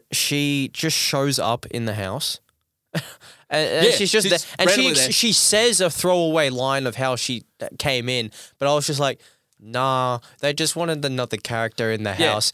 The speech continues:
Speaker 1: and so they're there now."
Speaker 2: Like
Speaker 1: It wasn't really f-, thought through that well,
Speaker 2: No, it was just
Speaker 1: but
Speaker 2: all of a sudden she's there.
Speaker 1: all of a sudden she's there. Um, the bad guy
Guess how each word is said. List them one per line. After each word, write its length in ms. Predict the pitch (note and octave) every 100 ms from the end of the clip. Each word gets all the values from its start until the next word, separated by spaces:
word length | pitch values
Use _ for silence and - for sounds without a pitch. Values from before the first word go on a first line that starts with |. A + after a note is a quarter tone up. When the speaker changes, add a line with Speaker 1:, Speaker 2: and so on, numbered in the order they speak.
| - -
Speaker 1:
and 160 | B2+
so 160 | C#3+ C3+
they're 200 | C3 A#2+
there 220 | A2+ G#2+
now." 320 | G2+ F#2 G2 - _
Speaker 2:
Like 160 | B2 C#3
Speaker 1:
It 60 | C#3+
wasn't 340 | E3 E3 F3
really 220 | F3+ F3
f-, 60 | C3+ - - -
thought 320 | - C3+ -
through 440 | - C3 B2 B2
that 320 | A#2 A#2+ A2+ A2
well, 260 | G#2+ G#2
Speaker 2:
No, 100 | E3+ B2+
it 100 | A#2+
was 120 | B2
just 120 | C#3
Speaker 1:
but 140 | A2
Speaker 2:
all 80 | A3+
of 40 | E3+
a 40 |
sudden 300 | A#2+ A2 G2+
she's 300 | G2+ G2+ F#2
there. 260 | D2 D#2 D#2+ -
Speaker 1:
all 140 | A#2
of 60 | A#2
a 60 | A2+
sudden 220 | A2+ G2+
she's 260 | - F#2+
there. 220 | - G2 F#2 - _ -
Um, 500 | C3 C3 C3+ C3 C#3 _ _ - _ _ _ _
the 80 | B2+
bad 260 | C#3+ C#3+ C3+
guy 300 | C#3 C3